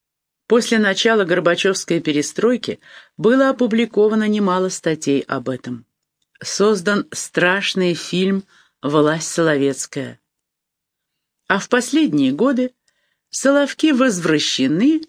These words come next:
православной церкви. Не только светящиеся бактерии были нашей целью. Незадолго до нашей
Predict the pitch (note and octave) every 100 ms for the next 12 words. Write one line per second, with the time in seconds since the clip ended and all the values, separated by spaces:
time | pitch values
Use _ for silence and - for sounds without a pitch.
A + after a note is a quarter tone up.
0 | _ C#3 B2+ A#2+ - B2 B2+ F#3+ D3 A2
1 | - - A#2+ A2+ - G#2+ - _ _ _
2 | _ _ _ _ _ _ _ _ _ _
3 | _ _ _ _ _ _ _ _ _ _
4 | _ _ _ _ _ _ _ - - -
5 | B3 D4+ E4+ D#4+ D#4 C#4+ - D4 C#4 C#4+
6 | C4 B3+ A3+ C4+ - - G3 D3 C3 A#2+
7 | - C#3 D#3 C#3+ C#3+ B2+ - D#3 - C#3+
8 | G#2+ - - - _ _ _ _ - D#3+
9 | E3+ F#3+ F#3+ D4+ A#3 C3+ B2+ C3+ C3 A#2+
10 | - A2+